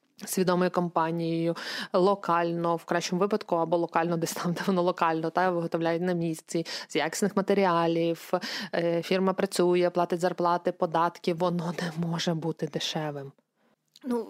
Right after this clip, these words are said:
Speaker 2: в, якщо ми говоримо в довгостроковій перспективі, то окупність, наприклад,
Speaker 1: А, ну
Speaker 2: там,
Speaker 1: так.
Speaker 2: тари, вона існує, і це дуже добре. Але ми мусимо розуміти, що теж, теж в перспективі.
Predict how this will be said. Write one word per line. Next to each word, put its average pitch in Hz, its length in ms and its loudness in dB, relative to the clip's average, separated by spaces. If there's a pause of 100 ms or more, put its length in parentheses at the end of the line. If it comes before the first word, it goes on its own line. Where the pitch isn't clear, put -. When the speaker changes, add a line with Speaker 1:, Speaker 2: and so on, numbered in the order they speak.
Speaker 2:
в, 214 220 -2
якщо 214 240 -6
ми 269 120 0
говоримо 240 460 -4
в 208 60 -10
довгостроковій 214 720 -6
перспективі, 294 760 -6
то 302 140 -6
окупність, 277 580 -6
наприклад, 214 380 -2
Speaker 1:
А, 196 60 -8
ну 175 60 -6
Speaker 2:
там, 208 180 2
Speaker 1:
так. - 340 -14
Speaker 2:
тари, 262 440 -2
вона 214 360 -4
існує, 226 640 -4
і - 80 -10
це - 200 -8
дуже 240 220 -4
добре. 220 420 -2
Але 185 140 -8
ми 208 140 -4
мусимо 269 300 -2
розуміти, 226 300 -4
що - 80 -14
теж, 226 200 -4
теж 233 280 -6
в - 20 -14
перспективі. - 720 -8